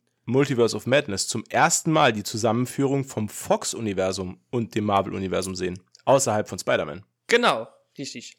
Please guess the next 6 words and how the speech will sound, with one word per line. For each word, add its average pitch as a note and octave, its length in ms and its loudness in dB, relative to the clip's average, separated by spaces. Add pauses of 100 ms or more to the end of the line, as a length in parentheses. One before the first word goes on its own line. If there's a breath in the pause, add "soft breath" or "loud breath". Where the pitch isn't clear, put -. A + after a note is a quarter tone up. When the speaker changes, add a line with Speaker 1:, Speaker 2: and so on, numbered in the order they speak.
(100)
Speaker 2:
Hat C#3+ 220 -4 (400)
s-, - 1000 -18
außerhalb E3 340 -16
von C#3+ 120 -12
Spider-Man? C3+ 600 -16 (1400)
Speaker 1:
Naja, F#2 520 0